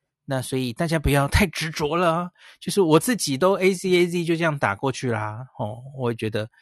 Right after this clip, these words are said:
我希望我的第三剂可以是莫德纳，这样子，<laughs> 半年后再说嘛，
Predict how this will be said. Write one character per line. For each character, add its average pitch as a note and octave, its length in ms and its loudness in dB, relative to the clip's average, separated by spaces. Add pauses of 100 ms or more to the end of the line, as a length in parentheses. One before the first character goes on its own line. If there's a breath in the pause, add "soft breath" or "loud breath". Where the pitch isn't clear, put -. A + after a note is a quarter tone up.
(280 soft breath)
我 C#3+ 120 0
希 F3+ 240 2
望 E3+ 160 6
我 A#2+ 80 0
的 A#2+ 100 0
第 C#3+ 140 -2
三 D3 240 0
剂 C#3+ 180 -8
可 - 140 -4
以 A#2 100 -2
是 C3+ 140 -6
莫 C3 180 -2
德 G#2 180 -4
纳， A2 280 -2
这 A2 100 -6
样 A2+ 80 -4
子， - 140 -6 (160)
<laughs> - 180 -6
半 D#3+ 160 6
年 C3+ 140 -2
后 F3+ 100 0
再 D#3 160 4
说 C#3+ 340 2
嘛， B2+ 180 0